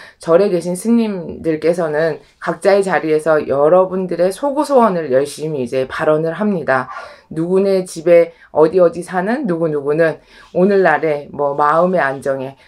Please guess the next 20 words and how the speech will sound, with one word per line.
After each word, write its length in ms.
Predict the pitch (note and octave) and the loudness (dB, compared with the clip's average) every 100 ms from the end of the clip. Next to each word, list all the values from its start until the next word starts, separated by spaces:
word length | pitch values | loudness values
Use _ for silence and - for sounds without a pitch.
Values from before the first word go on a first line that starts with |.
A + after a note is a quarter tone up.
| _ | _
자식으로 600 | - E3+ F#3 F#3 F3+ F#3 | -4 -2 -2 -2 -2 -4
성부를 500 | F#3 A#3 A3 F#3+ E3 | 0 0 0 -2 -6
주시고 640 | D3+ - C3 C#3+ C3+ B2+ - _ | -8 -14 -10 -2 -2 -2 -8 _
또, 320 | E3+ E3 D3 D3 - - D3 | 2 4 4 0 -16 -14 -10
음, 160 | D3+ | -8
학업 380 | D#3+ - A#3+ A3+ | -6 -2 0 0
성취 340 | A#3+ A3 G#3+ D3+ | 0 -2 -2 -14
주시고 500 | D3 - C3 C#3+ B2+ | -12 -10 -4 -2 -2
이렇듯 420 | D3 E3+ E3+ D#3+ | 0 0 -2 -6
각 240 | - E3 | -4 -4
가정 420 | - D#3+ D#3 F3+ - | -4 -4 -2 -4 -8
팔십마다 840 | G3 A3+ A3+ G#3 F3 D3+ A3 C#4 - _ _ | -6 -4 -4 -6 -4 -2 -2 -2 -12 _ _
이제 200 | - D3 | -10 -8
소원들을 680 | D#3 B3+ C4+ C4 G#3 D3+ D3 | -4 2 4 4 0 -4 -2
열심히 400 | C3 C#3+ - D#3+ | 0 0 -4 -10
빌어놓고 520 | D#3 E3+ F3+ D3 - | -4 0 0 -2 -6
나면 480 | D#3 C3 F#3 A#3+ F#3 - - _ - | -6 -4 0 0 0 -8 -20 _ 0
연등 360 | D#3+ F#3+ G#3+ | 2 2 0
하나에도 720 | G#3+ C#4 C4 G#3+ E3+ D3 B2 | -2 0 0 0 -2 -4 -4
여러분들의 800 | D3 D#3+ F3+ F3 F3 E3 E3 E3 | 0 2 2 0 -6 -2 0 0